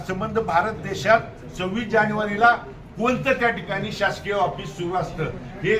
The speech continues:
त्या ठिकाणी पत्रकार बांधवांनी देखील त्यांना विचारणं काळाची या ठिकाणी गरज आहे. आणि म्हणून सव्वीस जानेवारीला तुम्ही खरेदी दाखवून जर भूखंड त्या ठिकाणी हडपण्याचं पापण काम सत्तेच्या जोरावरती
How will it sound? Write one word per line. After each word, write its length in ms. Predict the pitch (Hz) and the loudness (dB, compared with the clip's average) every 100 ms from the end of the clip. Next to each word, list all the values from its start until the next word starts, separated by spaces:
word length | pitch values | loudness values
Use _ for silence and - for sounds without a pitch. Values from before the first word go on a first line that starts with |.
| - | 2
त्या 100 | 190 | -2
ठिकाणी 360 | 151 190 185 | -2 -4 -4
पत्रकार 460 | 180 180 190 185 185 | -4 -4 -4 0 2
बांधवांनी 460 | 165 170 170 170 170 | 2 2 0 -4 -4
देखील 360 | 160 175 160 | -4 -4 -4
त्यांना 200 | 170 156 | -2 -2
विचारणं 560 | 156 139 160 160 156 147 - - - 147 | -2 0 0 0 0 -4 -6 -10 -6 4
काळाची 420 | 156 170 165 156 | 6 6 4 0
या 80 | 151 | -2
ठिकाणी 340 | 143 156 147 | -2 -4 -2
गरज 280 | 139 143 131 | -2 -2 -2
आहे. 100 | 113 | -4
आणि 440 | - - - - 143 | -6 -10 -12 -8 -6
म्हणून 180 | 170 | -4
सव्वीस 340 | 151 160 160 185 | -4 -2 -2 0
जानेवारीला 560 | 190 185 185 185 185 175 | 0 0 -2 -2 -2 -4
तुम्ही 180 | 160 156 147 | -4 -4 -4
खरेदी 340 | 151 170 185 | -2 -2 -2
दाखवून 500 | 147 147 - 208 190 - - - - 104 | 0 0 0 -2 -2 -4 -10 -16 -14 -2
जर 200 | 185 214 151 | 2 2 0
भूखंड 400 | 143 175 247 247 | -2 2 4 6
त्या 160 | 233 214 | 4 4
ठिकाणी 360 | 208 190 208 190 | 2 0 0 2
हडपण्याचं 560 | 147 185 185 190 185 | 0 -2 -2 -4 -4
पापण 440 | - 175 170 190 156 | 2 4 4 2 -2
काम 280 | 170 160 - - - - 185 | 2 2 0 -8 -16 -8 -4
सत्तेच्या 460 | 185 240 240 247 | 0 2 4 4
जोरावरती 500 | 220 214 214 214 202 | 4 4 6 4 2